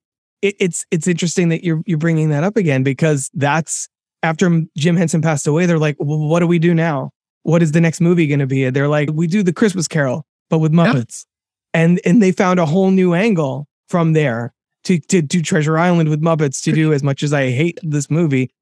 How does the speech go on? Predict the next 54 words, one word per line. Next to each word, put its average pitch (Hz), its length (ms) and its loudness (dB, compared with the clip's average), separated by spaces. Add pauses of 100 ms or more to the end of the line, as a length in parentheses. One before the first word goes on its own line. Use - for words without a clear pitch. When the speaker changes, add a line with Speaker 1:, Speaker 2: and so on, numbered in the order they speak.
(120)
Speaker 1:
<laughs> - 160 -20 (180)
The 175 160 0
Wizard 190 300 2
of 190 80 2
Oz 196 260 2
with 175 120 2
Muppets. 185 480 0 (100)
Uh, 185 240 -2
uh, 285 100 -8 (160)
uh, 190 60 0 (100)
to, 180 240 -4
to 208 160 0
do 214 140 2
even 208 240 2
now, 175 340 0 (120)
Disney's 165 340 0
like, 165 100 0
"What 170 120 0
do 196 40 2
we 208 100 2
do 220 120 2
with 170 160 0
them?" 131 180 0
They 135 100 0
did 151 200 0
the, 151 80 0
the 147 240 0
Muppets 147 340 -2
twenty 135 180 -2
fifteen 170 360 -2
show 156 400 0
that 139 140 -2
didn't 131 260 -2
take 127 220 -4
off. 139 260 -2 (300)
They 147 100 2
did 143 220 -2
the, 139 260 0
uh, 120 40 -2
Muppets 147 440 -2
Now 156 520 0
kind 143 140 -2
of 127 80 -4
digital 151 300 -2
series, 160 340 -2
which 185 140 -4
is, 226 180 -2
which 190 180 -4
is 208 240 -4
at 190 120 -2
least 226 180 0
trying 185 260 0
something 143 280 0
different. 139 340 -2